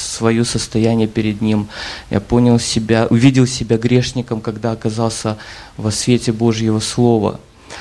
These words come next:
И, а, я понял, что Христос пришёл для того, чтобы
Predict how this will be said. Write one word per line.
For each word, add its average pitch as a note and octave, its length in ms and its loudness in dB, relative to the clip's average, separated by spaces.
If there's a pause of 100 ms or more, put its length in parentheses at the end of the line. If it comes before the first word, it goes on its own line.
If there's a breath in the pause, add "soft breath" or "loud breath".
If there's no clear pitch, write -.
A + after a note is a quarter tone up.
(240 loud breath)
И, A#2+ 420 6 (400 loud breath)
а, A2+ 480 0 (800)
я A#2+ 460 2 (200)
понял, C#3 320 4
что - 240 -2
Христос B2+ 540 -2
пришёл B2 440 -2
для A2 140 -2
того, A2+ 300 0
чтобы A2 480 2